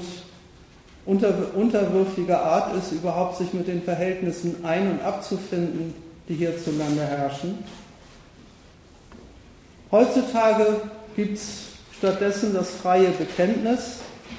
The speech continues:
zu Ehe und Kinderkriegen und anscheinend ist es so, dass wenn man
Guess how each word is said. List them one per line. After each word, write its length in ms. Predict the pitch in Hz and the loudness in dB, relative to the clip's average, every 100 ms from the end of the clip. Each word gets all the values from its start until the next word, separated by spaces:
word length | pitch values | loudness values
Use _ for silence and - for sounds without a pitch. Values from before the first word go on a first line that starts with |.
| - - - | -16 -20 -6
zu 220 | 202 - | -2 0
Ehe 300 | 202 220 208 | 2 4 6
und 260 | 202 196 | 4 2
Kinderkriegen 840 | 202 202 202 202 - 190 180 190 190 | 0 2 2 0 -2 -2 -2 -2 -2
und 160 | 170 | -4
anscheinend 580 | - 180 - 185 190 196 | -4 -4 -2 0 2 2
ist 160 | - - | -2 -4
es 200 | 180 - | -4 0
so, 180 | 185 | 2
dass 260 | 208 185 - | 2 0 0
wenn 140 | 180 | 0
man 300 | 190 185 190 | 2 2 0